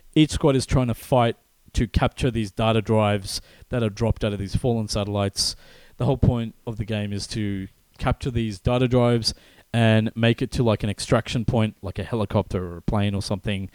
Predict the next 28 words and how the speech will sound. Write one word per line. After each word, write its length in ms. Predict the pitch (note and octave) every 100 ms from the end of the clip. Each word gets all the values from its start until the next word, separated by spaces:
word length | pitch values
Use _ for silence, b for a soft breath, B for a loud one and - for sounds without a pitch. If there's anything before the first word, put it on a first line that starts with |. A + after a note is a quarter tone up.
| B B
so 140 | -
that 120 | A#2+
you 80 | A2
can 140 | G#2+ G#2
successfully 520 | A2+ - A#2 - G#2
get 180 | A2+ G#2+
out 100 | G2+
of 60 |
the 60 | F#2+
match 340 | G2 G2+ -
without 240 | G#2+ G2 -
dying, 340 | G2+ F2 - _ B B B
right? 260 | G#2 G2 G#2+ _ B B B B
And 560 | A#2+ A2 G#2+ G#2+ G#2 G2+ b b A2
there 180 | B2
are 60 | B2
only 260 | B2+ D3 C3+
two 240 | - C#3
points 640 | - C#3 C3 - - -
in 140 | - A2+
the 80 | G#2+
match 360 | G#2 G2 -
where 220 | A2+ A2+
these, 500 | G#2 G#2 G2+ G2 - - b b b b b
like, 340 | - F#2+ F2 - _
extractions 800 | - - A2 - - G#2 G2+ F#2+ -
can 200 | - F#2+
happen, 500 | A#2 E3 D3 D3